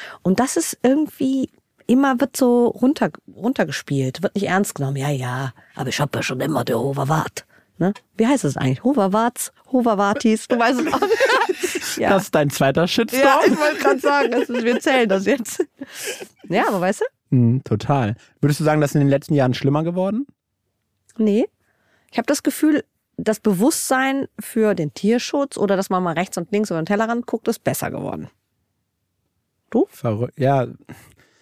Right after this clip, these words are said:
Speaker 2: ich muss ehrlicherweise gestehen, ich bin in diesem ganzen Insta-Game und so nicht so gut.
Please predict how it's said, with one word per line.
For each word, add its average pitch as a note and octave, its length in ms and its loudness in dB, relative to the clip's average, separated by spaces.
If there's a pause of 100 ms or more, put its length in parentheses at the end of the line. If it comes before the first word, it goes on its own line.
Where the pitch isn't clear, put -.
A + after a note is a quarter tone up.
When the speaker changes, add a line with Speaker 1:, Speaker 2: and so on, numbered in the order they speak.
(340)
Speaker 2:
ich B2 160 -2
muss C#3+ 160 2
ehrlicherweise D3 600 2
gestehen, D3 280 2
ich - 80 -2
bin D#3+ 140 4
in D#3 40 2
diesem C3+ 180 2
ganzen C#3 280 0
Insta-Game C3+ 560 0
und A#2+ 100 0
so C3 100 0
nicht C3 200 0
so B2+ 100 0
gut. F3+ 580 0